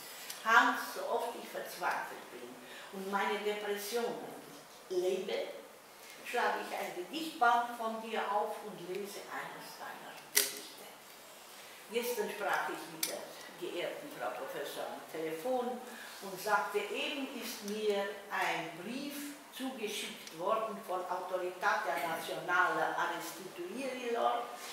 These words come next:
wo die mich wieder zu einem Prozess jagen, und dann bin ich überhaupt sehr, sehr erbaut. Was hab ich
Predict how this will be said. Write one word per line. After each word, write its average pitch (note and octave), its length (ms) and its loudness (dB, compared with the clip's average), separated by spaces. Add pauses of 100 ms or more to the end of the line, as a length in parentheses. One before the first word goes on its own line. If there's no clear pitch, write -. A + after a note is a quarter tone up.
(320)
wo G#3 80 4 (160)
die A3+ 160 -2
mich G#3+ 240 -4
wieder A3 460 0
zu G#3 100 2
einem G3 400 0
Prozess G3 720 0
jagen, A3+ 480 6 (360)
und G3 120 -4
dann G3 200 4
bin G3+ 220 0
ich B3 180 -6
überhaupt F3+ 540 2 (240)
sehr, F3+ 320 2
sehr F#3+ 420 0
erbaut. G3+ 520 2 (440)
Was A#3+ 300 8
hab G#3 140 4 (100)
ich - 80 -6